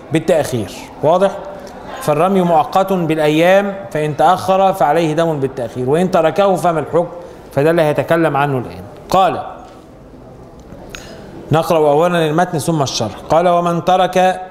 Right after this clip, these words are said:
رمي الجمار في الأيام كلها فعليه دم، وإن ترك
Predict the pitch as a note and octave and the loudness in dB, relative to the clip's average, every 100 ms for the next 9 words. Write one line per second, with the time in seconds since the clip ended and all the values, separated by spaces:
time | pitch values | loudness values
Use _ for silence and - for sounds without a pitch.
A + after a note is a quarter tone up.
0 | - C#3+ F3+ F3 D#3 C#3 D#3 D#3+ D3+ C#3 | -6 -2 0 0 0 0 0 2 2 0
1 | D3 - - - - - - - - D#3 | -6 -12 -20 -20 -20 -20 -20 -6 -2 2
2 | D#3 D#3+ F3+ F#3 F3 E3 D3+ F3+ F3 F#3 | 4 4 4 2 0 -2 0 2 4 2
3 | F3+ D3+ D3+ E3+ D3+ D3+ D#3 D#3 C3+ A2+ | 2 2 4 2 2 2 2 2 -2 -4
4 | F#2+ - - - - - - - - - | -10 -20 -20 -20 -20 -20 -20 -20 -20 -20
5 | - - - - C3 D3 D#3 D3 F#3 G3 | -20 -20 -18 -6 0 2 2 2 2 2
6 | E3+ F#3 G3 | 4 4 4